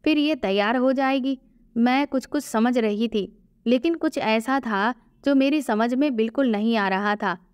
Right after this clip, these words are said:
वो कहने लगा, "भाभी, इसमें कुछ गलत नहीं है ना? ना ही मैं कोई गलत काम कर रहा हूँ।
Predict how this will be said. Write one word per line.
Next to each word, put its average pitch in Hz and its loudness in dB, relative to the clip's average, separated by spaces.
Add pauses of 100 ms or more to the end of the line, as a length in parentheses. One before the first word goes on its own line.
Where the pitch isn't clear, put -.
(160)
वो 208 -2
कहने 214 0
लगा, 220 0
"भाभी, 220 -2 (340)
इसमें 349 0
कुछ 330 -2
गलत 233 0
नहीं 226 0
है 208 0
ना? 208 0 (400)
ना 247 2
ही 262 2
मैं 247 2
कोई 269 2
गलत 226 0
काम 220 0
कर 247 0
रहा 247 0
हूँ। 254 0